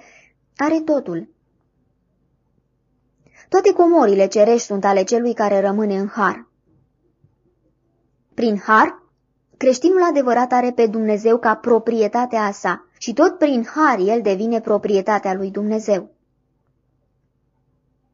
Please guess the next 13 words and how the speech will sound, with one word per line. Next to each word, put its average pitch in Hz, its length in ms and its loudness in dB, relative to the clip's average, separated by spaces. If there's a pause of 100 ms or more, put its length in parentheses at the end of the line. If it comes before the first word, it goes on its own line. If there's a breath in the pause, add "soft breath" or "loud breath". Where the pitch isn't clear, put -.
(280)
Cel 330 140 0
mai 370 140 2
desăvârșit 302 600 2
și 311 100 -6
mai 202 200 -2
statornic 247 540 -2
însoțitor 220 580 -2
al 220 180 0
nostru 262 320 -6
este 262 320 0
harul 302 360 -4
lui 285 160 -4
Dumnezeu. 269 640 -8